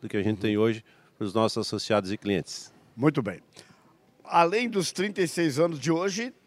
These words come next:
Speaker 2: temos outras comemorações também, com certeza, e informações para o nosso ouvinte, né?
Speaker 1: Isso, Moro. Esperamos o dia de hoje pra,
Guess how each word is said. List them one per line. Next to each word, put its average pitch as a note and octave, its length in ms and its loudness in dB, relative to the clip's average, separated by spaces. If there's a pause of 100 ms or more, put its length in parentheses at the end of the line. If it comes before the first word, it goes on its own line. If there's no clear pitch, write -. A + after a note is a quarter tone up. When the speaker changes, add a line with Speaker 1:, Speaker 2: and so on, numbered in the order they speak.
Speaker 2:
temos D#3+ 260 -2
outras D#3+ 360 2
comemorações C#3+ 680 -2
também, A#2+ 320 -2
com A#2+ 180 -10
certeza, D3 640 2 (240)
e C3+ 160 2
informações D3+ 640 0
para D#3 180 0
o D3 40 -2
nosso D#3+ 220 0
ouvinte, A#2+ 400 -2
né? F#2 200 -12 (420)
Speaker 1:
Isso, E3+ 360 6
Moro. G2 160 2
Esperamos A2+ 520 2
o A#2 80 2
dia A2+ 200 2
de G#2+ 120 -2
hoje C3+ 320 6
pra, F#2 480 2